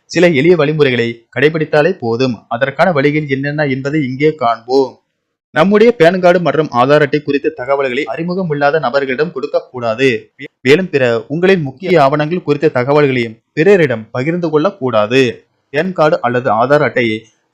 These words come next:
ஜெராக்ஸ் எடுக்க கடைக்கு செல்லும் போது, ஜெராக்ஸ் எடுத்தவுடன் உங்களது அசல் அட்டைகளை பத்திரமாக வைத்து விட்டோமா என்பதை சோதிக்க வேண்டும். கடைகளில் இந்த அட்டைகளை நீங்கள் மறந்து வைத்து விட்டு வர நேரிடும் போது,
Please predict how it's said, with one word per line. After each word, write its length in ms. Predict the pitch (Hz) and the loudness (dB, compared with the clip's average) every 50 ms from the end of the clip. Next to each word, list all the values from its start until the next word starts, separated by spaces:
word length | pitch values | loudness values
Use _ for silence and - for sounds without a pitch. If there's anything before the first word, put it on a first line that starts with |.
| - | 0
ஜெராக்ஸ் 320 | 127 131 156 180 190 - - | 2 4 4 4 2 0 -2
எடுக்க 320 | 160 135 131 127 - 151 | -4 -2 -2 0 -2 -2
கடைக்கு 320 | - - 135 147 143 175 | -2 0 -2 -2 -2 -4
செல்லும் 300 | 165 - 143 127 139 143 | -6 -6 -4 -4 -4 -4
போது, 400 | 131 117 117 113 117 117 117 117 _ _ _ _ - - | -2 -4 -4 -2 -2 -4 -4 -4 _ _ _ _ -2 0
ஜெராக்ஸ் 300 | 127 135 180 180 - 160 | 2 2 2 0 0 -2
எடுத்தவுடன் 560 | 135 139 - 160 139 123 120 117 113 113 _ _ _ - | -2 0 0 0 0 0 -2 -6 -6 -8 _ _ _ -4
உங்களது 440 | 135 147 180 180 190 202 202 196 | -2 0 0 2 2 2 2 0
அசல் 220 | - 131 - 175 170 | -2 -2 -2 0 0
அட்டைகளை 400 | 147 123 - 156 147 131 147 156 | 0 2 2 2 2 2 2 0
பத்திரமாக 540 | - 120 117 - 160 160 160 156 151 180 170 | -2 -6 -2 0 0 0 2 0 0 0 0
வைத்து 260 | 147 143 143 - 151 135 | -2 -2 -4 -6 -8 -10
விட்டோமா 400 | 123 - 147 135 135 147 156 156 | -6 -6 -6 -4 -2 -2 -2 -2
என்பதை 260 | 135 131 131 139 151 | -4 -8 -8 -8 -8
சோதிக்க 440 | 147 - 135 131 131 139 139 147 156 | -8 -8 -8 -8 -8 -8 -4 -4 -4
வேண்டும். 460 | 135 117 110 107 131 131 127 113 107 _ _ _ _ _ _ _ _ - | -4 -4 -8 -6 -4 -4 -4 -4 -8 _ _ _ _ _ _ _ _ -4
கடைகளில் 540 | 120 131 170 165 151 131 123 117 117 _ _ _ _ | 2 2 4 4 4 2 2 -2 -4 _ _ _ _
இந்த 280 | - 147 175 190 190 165 | -6 -2 0 2 4 4
அட்டைகளை 380 | 135 - - 170 156 151 160 | 2 4 2 2 4 4 2
நீங்கள் 360 | 170 147 131 139 143 156 151 - | 2 0 -2 -2 -2 -2 -2 -2
மறந்து 400 | 196 156 135 131 165 175 180 160 | -2 0 0 2 2 2 2 2
வைத்து 240 | 143 143 147 160 | 2 2 0 -2
விட்டு 180 | 143 143 143 156 | -4 -4 -2 0
வர 200 | 139 131 151 143 | 2 2 2 2
நேரிடும் 380 | 135 131 135 143 143 151 156 143 | 2 2 2 2 0 0 -2 -4
போது, 420 | 123 117 113 113 113 113 113 107 | -4 -8 -8 -8 -10 -16 -16 -18